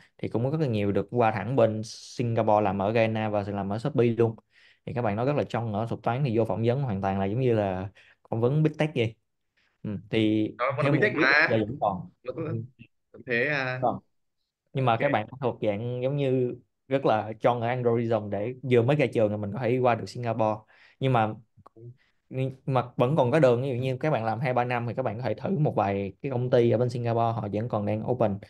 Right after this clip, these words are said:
Speaker 1: Thì lúc đó thì cái algorithm á, nó sẽ hạ xuống, nhưng mà nó sẽ quan tâm về cái technical specific của các bạn hơn, dường như về backend, về I O S này nọ.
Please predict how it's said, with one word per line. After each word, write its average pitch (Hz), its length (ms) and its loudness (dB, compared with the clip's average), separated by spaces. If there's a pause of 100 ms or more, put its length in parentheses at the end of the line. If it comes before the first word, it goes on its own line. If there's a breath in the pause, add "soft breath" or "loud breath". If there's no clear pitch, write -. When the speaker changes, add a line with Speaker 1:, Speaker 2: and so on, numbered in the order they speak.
(260 loud breath)
Speaker 1:
Thì 101 100 -2
lúc 131 140 4
đó 135 160 4
thì 98 380 0 (100)
cái 139 460 0
algorithm 120 580 2
á, 131 60 -2
nó 143 120 -2
sẽ 113 220 -2 (160)
hạ 98 140 -8
xuống, 151 380 -2
nhưng 120 160 -2
mà 107 80 -2
nó 107 160 -2
sẽ 107 220 0
quan 120 220 2
tâm 113 200 0
về 107 100 2
cái 127 160 0
technical 131 460 -2
specific 113 640 0
của 120 80 -2
các 139 100 -6
bạn 101 180 -2
hơn, 117 240 -2 (200 loud breath)
dường 110 120 -2
như 117 120 4
về 117 120 4
backend, 127 500 2
về 123 100 -2
I 107 120 -2
O 113 240 2 (140)
S - 40 -16
này 107 100 -8
nọ. 98 280 -8